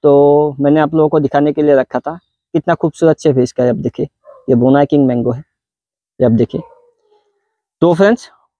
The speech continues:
उम्मीद करता हूँ आप लोगों को मेरी ये वीडियो अच्छी लगी होगी। अगर अच्छी लगी है तो प्लीज इसे लाइक कीजिए,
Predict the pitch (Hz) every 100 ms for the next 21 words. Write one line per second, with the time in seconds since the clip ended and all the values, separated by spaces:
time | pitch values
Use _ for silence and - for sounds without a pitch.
0 | _ _ 190 214 247 233 226 214 202 214
1 | 208 196 180 185 170 175 - 165 156 156
2 | 139 196 - 156 180 202 - 196 185 190
3 | 190 180 180 180 160 156 180 180 170 175